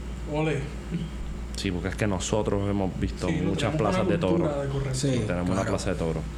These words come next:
Speaker 1: Que no te vas a equivocar. En el área suroeste, yo he visto cosas media bastante cercanas a
Speaker 2: ¿A corrida de toros?
Speaker 1: Sí.
Speaker 2: Ok.
Speaker 3: ¿Cómo así? ¿Por qué? Cuéntame.
Speaker 1: Pues de esta parte del suroeste hay
Speaker 3: Ajá.
Speaker 1: varios,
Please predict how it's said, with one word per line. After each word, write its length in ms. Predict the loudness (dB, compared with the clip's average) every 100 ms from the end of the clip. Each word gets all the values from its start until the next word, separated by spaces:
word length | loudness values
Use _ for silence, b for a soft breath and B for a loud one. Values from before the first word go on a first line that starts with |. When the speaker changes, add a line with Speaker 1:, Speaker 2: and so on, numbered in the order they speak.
| -4
Speaker 1:
Que 80 | 0
no 60 | 2
te 60 |
vas 100 | 2 2
a 140 | 2
equivocar. 360 | 2 2 2 0
En 380 | 0 -2 -2
el 120 | 0 0
área 540 | 2 2 2 2 0
suroeste, 840 | 0 2 4 2 2 0 0 2 2 0 -2 -4 -6 -8 -8 -8 -8 -8 -6 -2
yo 60 | 2
he 20 |
visto 180 | 2 0
cosas 280 | 0 0 0
media 280 | 2 2 0 0 -2 -4 -8 -8 -8 -8 -8 -8 -8 -8 -6 -6 -6 -6 -4 -4 -4 -2 0
bastante 340 | 2 2 2
cercanas 520 | 2 2 4 2 4 4
a 140 | 4 2 0 -2 -4 -8 -8 -2 0
Speaker 2:
¿A 40 |
corrida 320 | 4 4 4
de 60 | 4
toros? 280 | 2 2 2
Speaker 1:
Sí. 60 | 0 -4 -6 -4 -2 2
Speaker 2:
Ok. 60 |
Speaker 3:
¿Cómo 180 | 4 4
así? 200 | 4 4
¿Por 160 | 4 4
qué? 220 | 2 0
Cuéntame. 340 | 2 4 4 2 -2 -4 -6 -6
Speaker 1:
Pues 220 | -2 0 2
de 360 | 4 4 2
esta 180 | 2 2
parte 320 | 2 2 2
del 100 | 2
suroeste 560 | 2 2 2 2 2 2
hay 120 | 4
Speaker 3:
Ajá. 160 | 4 4
Speaker 1:
varios, 720 | 2 2 2 2 2 0 0